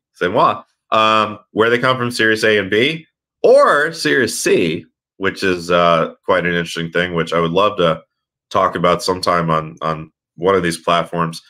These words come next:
Sirius C is a fascinating story 'cause you can't see it, but it's there, right? Uh, what do they look like? They're tall, they're blue, they're turquoise, they're green skin, no hair, um, green or golden eyes or turquoise eyes, wearing gowns. They're beautiful, th-, but they're blue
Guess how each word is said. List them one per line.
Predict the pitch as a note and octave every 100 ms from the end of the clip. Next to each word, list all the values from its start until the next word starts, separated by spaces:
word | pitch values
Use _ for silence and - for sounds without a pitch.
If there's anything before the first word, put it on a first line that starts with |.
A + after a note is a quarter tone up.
| _ _
Sirius | - G#2 G#2 G2
C | G2
is | F2+
a | E2
fascinating | F2+ F2+ - E2
story | D#2 - G2 E2+
'cause | E2 E2+ E2 _ _
you | F2
can't | E2 G2+ E2+
see | - A2+
it, | E2+ D#2+
but | E2
it's | C#2+ -
there, | F#2+ E2 D2+ -
right? | E2+ E2+ E2+ _ _ _ _ - -
Uh, | A2
what | G#2+ C#3+
do |
they | D#3+ D#3
look | D#3 D#3
like? | B2+ G#2
They're | F#2+
tall, | - - A#2 A2+ G#2+
they're | F#2 E2+
blue, | F#2+ G#2
they're | F#2 E2+
turquoise, | - G#2 G2+ F#2 E2+ D#2+
they're | E2
green | D#2 F#2+ F#2+
skin, | F#2 F#2+ F2+
no | F2+ F#2+
hair, | F#2+ F2+ F2+ - _ _ _ _
um, | F2+ F2 E2 E2
green | G2 G#2
or | G#2+
golden | G2 F#2+ F2+
eyes | F2 F2 F2 E2+
or | D#2+
turquoise | D#2 F2 E2+ E2+ E2
eyes, | E2+ E2+ E2 -
wearing | F2 E2+
gowns. | E2 E2 D#2+ D#2
They're | E2 D#2+
beautiful, | E2+ F#2+ F#2+ - D#2+ D#2
th-, | E2+
but | E2+ F#2
they're | E2+
blue | F2+ F#2+ E2